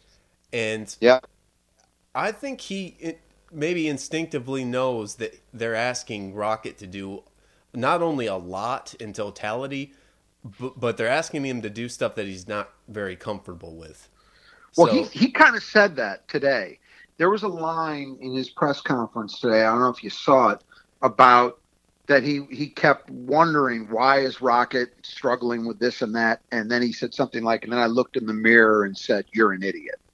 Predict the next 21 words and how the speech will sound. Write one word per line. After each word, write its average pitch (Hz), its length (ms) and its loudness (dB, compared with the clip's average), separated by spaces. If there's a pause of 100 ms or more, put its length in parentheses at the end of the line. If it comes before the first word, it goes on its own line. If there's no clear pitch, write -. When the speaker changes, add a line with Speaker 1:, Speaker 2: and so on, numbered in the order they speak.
(300)
Speaker 2:
meaning 117 340 2
himself. - 800 -2 (920)
That, 127 340 8
which 131 220 2
kinda 135 220 4
gets 120 360 4
to, 123 160 2
I 110 80 4
think, 123 240 -2
a 117 80 -2
conclusion 110 680 0
that 98 120 -2
you 113 160 -6
just - 280 -10
alluded 110 460 2
to. - 200 -10 (1700)
Speaker 1:
Yeah, 180 260 0
I 165 80 2
mean, 175 160 2
because 170 300 -4
Rocket, 196 460 -6